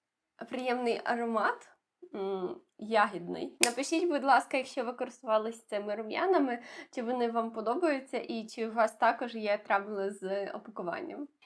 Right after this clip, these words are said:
І останнє це ось такий, е, тінт, також від Ламель,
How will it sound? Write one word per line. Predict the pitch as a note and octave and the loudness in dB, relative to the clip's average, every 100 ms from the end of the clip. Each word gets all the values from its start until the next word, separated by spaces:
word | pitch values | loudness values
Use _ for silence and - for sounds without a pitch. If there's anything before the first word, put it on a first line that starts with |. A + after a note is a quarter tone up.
| - | -2
І | E4 | 6
останнє | D4+ - - F4 A4 F#4+ F#4 | 8 8 6 6 6 4 2
це | - D#4+ C#4+ C#4+ - | -4 2 6 4 4
ось | D4 D#4+ | 2 2
такий, | - C#4+ - D4 C#4 C4+ A#3+ | -2 -6 -2 -2 0 -2 0
е, | A#3 A3+ | 2 2
тінт, | A3+ B3+ A#3 A#4 A4+ C#4+ - | -2 -4 0 0 -2 -8 0
також | C#4 C#4 D4+ C4 | 0 4 4 4
від | A#3+ C4+ A3+ | -2 -4 -2
Ламель, | A#3 A3 G#3 B3+ | -4 -2 0 2